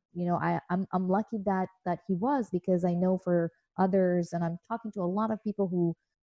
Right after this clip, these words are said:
you know, they're saying, "I wanna do what you're doing, but my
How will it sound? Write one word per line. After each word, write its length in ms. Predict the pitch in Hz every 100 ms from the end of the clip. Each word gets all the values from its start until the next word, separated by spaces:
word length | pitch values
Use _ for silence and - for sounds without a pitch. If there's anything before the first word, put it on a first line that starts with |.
| _ _
you 100 | 180
know, 240 | 175 165 - 170
they're 140 | 185
saying, 280 | 175 202 190 -
"I 80 |
wanna 300 | 190 202 233
do 180 | 220 226
what 160 | 214 180
you're 200 | 190 180
doing, 500 | 185 185 175 165 160 -
but 320 | 180 175 165 160 _ _ _ _ 190
my 240 | 190